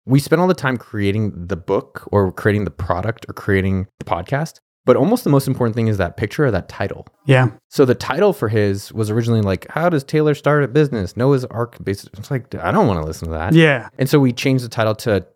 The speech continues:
Speaker 1: "Taylor doesn't wanna quit his job." To your point, though, which is a great reminder, it's like, when you've worked really hard on your product, maybe spend a little more time on the name,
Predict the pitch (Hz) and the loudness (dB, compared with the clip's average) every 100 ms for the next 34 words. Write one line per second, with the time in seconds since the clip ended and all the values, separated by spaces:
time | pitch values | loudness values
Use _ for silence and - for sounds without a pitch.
0 | _ _ _ - 127 117 110 110 87 95 | _ _ _ 0 2 2 0 0 -2 -2
1 | - 104 90 - 76 76 - _ - - | -2 -4 -4 -6 -10 -10 -20 _ -10 0
2 | 117 101 - 131 135 101 101 101 107 92 | 2 2 4 4 4 2 0 -2 0 0
3 | 92 92 104 95 82 92 - _ - 131 | 0 0 0 -2 -2 -4 -6 _ -2 2
4 | 123 117 131 - 123 110 104 104 98 85 | 2 4 0 0 0 2 2 0 -4 -2
5 | 95 98 101 107 123 131 113 104 101 101 | 0 0 0 0 0 -2 -2 0 -2 -2
6 | 92 82 82 90 95 95 | -4 -4 -4 -2 0 -2